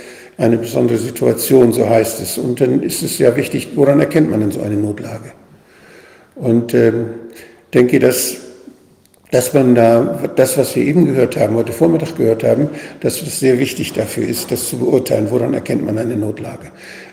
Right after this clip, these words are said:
Eine Notlage hätte man eigentlich ja dann, und so war auch immer bisher die Definition einer Pandemie,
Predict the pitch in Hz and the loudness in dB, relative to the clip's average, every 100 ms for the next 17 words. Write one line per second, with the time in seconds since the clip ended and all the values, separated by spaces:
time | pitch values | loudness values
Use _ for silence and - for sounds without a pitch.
0 | - 117 117 156 170 160 143 135 139 123 | -2 2 6 6 6 4 4 0 2 2
1 | 117 110 131 113 - 95 110 127 160 156 | 2 0 -2 -4 -4 -2 0 4 2 2
2 | 127 - 120 110 127 127 143 131 123 110 | -4 -2 0 2 0 0 -2 0 0 0
3 | - 127 123 123 110 113 104 - 120 135 | -2 -4 -2 -6 -4 -6 -6 -4 0 2
4 | 147 123 120 117 113 117 110 156 180 | 2 2 -2 -6 -6 -2 2 4 2